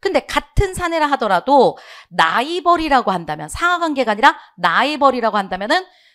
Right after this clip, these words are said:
그 일을 원망하게 해가는 것만이 능사가 아니다.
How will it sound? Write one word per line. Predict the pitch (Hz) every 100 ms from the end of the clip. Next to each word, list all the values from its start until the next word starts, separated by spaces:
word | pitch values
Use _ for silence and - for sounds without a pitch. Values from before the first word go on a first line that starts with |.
| _
그 | - 254
일을 | 269 269
원망하게 | 202 160 208 247 269 254
해가는 | 262 240 233
것만이 | 190 190 214 277
능사가 | 214 226 254 262 277 277
아니다. | 190 190 - -